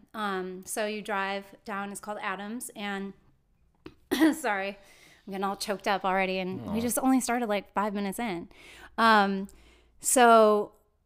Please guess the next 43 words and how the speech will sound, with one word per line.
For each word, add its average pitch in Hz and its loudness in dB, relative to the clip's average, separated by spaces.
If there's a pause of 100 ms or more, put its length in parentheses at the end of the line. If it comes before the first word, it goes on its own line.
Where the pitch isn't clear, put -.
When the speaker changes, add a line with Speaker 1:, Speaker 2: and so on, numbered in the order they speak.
(220)
Speaker 1:
I'm 226 2
driving 226 6
down 302 10
the 302 8
street, 202 -2 (340)
and 220 0
my 202 2
husband's 269 4
in 285 4
front 196 0
of 190 -2
me 190 -2
in 208 -6
a 208 -8
car, 190 -2 (220)
and 202 2
I've 196 0
got 226 4
our 240 4
little 240 0
girl 196 2
in, 196 -4
on 214 0
my 233 2
car, 190 0 (120)
and 220 -2
we're 240 0
just 233 -6
driving. 214 0
I'm 220 -6
following 208 -2
him. 226 -6
I'm 190 -6
thinking, 208 -8 (100)
I 196 -6 (240)
haven't 208 -8
really 208 -6
talked 311 -2
to 220 -2
her 190 -4
today, 180 -8 (140)
right? 190 -4
So 190 -4